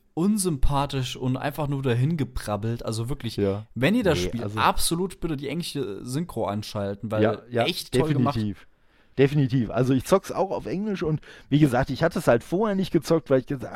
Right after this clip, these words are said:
Speaker 2: ah nee, komm, so, ne, du bist halt bei Valhalla bist du ja sowieso drin und hier und da. Und dann hab ich mal gedacht, komm, zockst du einfach mal rein und wie du schon auch sagst, also die, die Synchro finde ich auch mega charmant gemacht und so, äh, und ich hab's jetzt, also ich,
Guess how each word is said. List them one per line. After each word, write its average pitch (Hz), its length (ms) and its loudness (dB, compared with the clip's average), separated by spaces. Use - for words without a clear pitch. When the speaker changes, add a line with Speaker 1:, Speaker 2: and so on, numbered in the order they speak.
Speaker 2:
ah 143 60 -2
nee, 127 220 0
komm, 131 360 0
so, 113 240 0
ne, 131 220 8
du 113 180 -4
bist 147 220 0
halt 131 340 2
bei 127 320 4
Valhalla 123 380 2
bist 131 200 -2
du 139 40 0
ja 117 100 4
sowieso 143 400 0
drin 131 300 -2
und 120 180 -8
hier 135 120 4
und 113 120 0
da. 117 160 2
Und 117 200 -2
dann 127 120 2
hab 135 120 6
ich 123 100 -6
mal 127 240 4
gedacht, 95 280 -4
komm, 98 340 -4
zockst - 300 0
du - 60 2
einfach 151 280 -2
mal 110 140 0
rein 156 280 0
und 135 220 -2
wie 175 80 0
du 151 100 -2
schon 139 240 4
auch 135 220 0
sagst, 98 280 0
also 135 240 4
die, 127 260 2
die 143 100 6
Synchro 175 460 6
finde 160 200 0
ich 151 100 2
auch 123 160 4
mega 175 460 4
charmant 156 460 -4
gemacht 135 460 -4
und 147 180 -6
so, 156 440 0
äh, 139 200 4
und 127 320 -4
ich 151 160 -2
hab's 170 180 0
jetzt, 156 220 0
also 151 260 2
ich, 151 220 -6